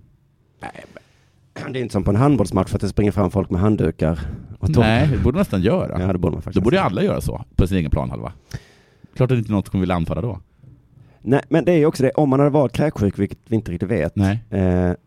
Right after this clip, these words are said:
Speaker 2: alltså det smittar ju väldigt lätt.
Speaker 1: Ja, verkligen.
Speaker 2: Gå av planen, stå inte och argumentera.
Speaker 1: Nej.
Speaker 2: För helvete, stanna hemma tills du ska spy.
Speaker 1: Ja.
Speaker 2: Stanna hemma två dagar till.
Speaker 1: Ja.
Speaker 2: Alltså, jag hatar folk som sprider. Alltså, jävla äckliga svin.
Speaker 1: Ja.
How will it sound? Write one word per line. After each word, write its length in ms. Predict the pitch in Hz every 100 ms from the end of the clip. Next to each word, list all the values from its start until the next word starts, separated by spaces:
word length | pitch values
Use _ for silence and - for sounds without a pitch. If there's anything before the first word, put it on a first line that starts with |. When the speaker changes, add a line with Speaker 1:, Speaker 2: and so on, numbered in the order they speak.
| _
Speaker 2:
alltså 180 | - 107
det 60 | 113
smittar 380 | - 135 - 95
ju 80 |
väldigt 460 | 90 147 85 95 -
lätt. 300 | - - - -
Speaker 1:
Ja, 100 | 82
verkligen. 560 | - - 123 - 98
Speaker 2:
Gå 60 | 139
av 200 | 143 120
planen, 300 | 107 123 107
stå 220 | - 131
inte 120 | 139
och 80 | - 101
argumentera. 760 | 104 104 101 - 80 65 67
Speaker 1:
Nej. 320 | 107 110 113 -
Speaker 2:
För 100 | 104
helvete, 500 | 82 120 156 101 -
stanna 200 | 123 123
hemma 300 | 104 156 131
tills 140 | 117
du 100 | 110
ska 220 | 113 113 113
spy. 380 | - 98 87 95
Speaker 1:
Ja. 200 | 90 90 98
Speaker 2:
Stanna 200 | - 120
hemma 180 | 123 117
två 220 | 135 131
dagar 200 | 107 95
till. 280 | 98 80 90
Speaker 1:
Ja. 180 | 117 117
Speaker 2:
Alltså, 260 | 113 110 120
jag 140 | 117
hatar 460 | 101 - - - 110
folk 220 | 127 101
som 100 | 92
sprider. 440 | - 90 78 78 - _ _ _
Alltså, 280 | - 101 -
jävla 540 | 90 80 139 98 82 -
äckliga 460 | 117 - - 76 -
svin. 340 | - - 73
Speaker 1:
Ja. 260 | - 98 87